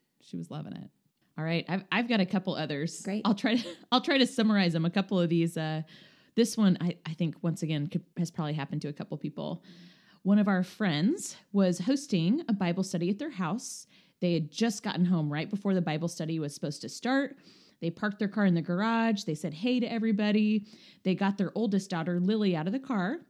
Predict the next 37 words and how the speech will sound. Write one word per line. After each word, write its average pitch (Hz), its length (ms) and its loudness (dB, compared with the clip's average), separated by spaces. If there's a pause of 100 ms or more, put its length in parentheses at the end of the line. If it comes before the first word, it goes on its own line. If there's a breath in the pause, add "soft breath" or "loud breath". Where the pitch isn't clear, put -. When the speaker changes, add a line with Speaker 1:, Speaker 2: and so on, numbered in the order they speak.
(120)
Speaker 2:
and 175 100 2
they 160 60 4
went 160 180 0
inside. 214 540 0 (540 soft breath)
And 190 80 8
then 165 100 6
all 202 180 2
the 202 80 0
kids, 190 300 0
anytime 196 320 6
they 180 60 2
do 170 100 2
Bible 160 240 -2
study, 160 280 -4
all 156 100 -2
the 160 60 -2
kids 160 240 -6
are - 120 -8
outside 147 480 -6
playing. 143 480 -4 (840 loud breath)
And 170 240 2
at - 120 -6
one 247 300 0
point, 190 320 2
they 185 100 2
realized, 190 420 0
"Man, 247 380 2 (100)
we 214 180 2
have 349 160 -4
not 202 220 4
seen 175 300 2
Gwen 185 680 0 (260)
in 170 100 2
a 160 80 0
while." 165 640 -2
Speaker 1:
Oh, - 60 -8
no. - 140 -16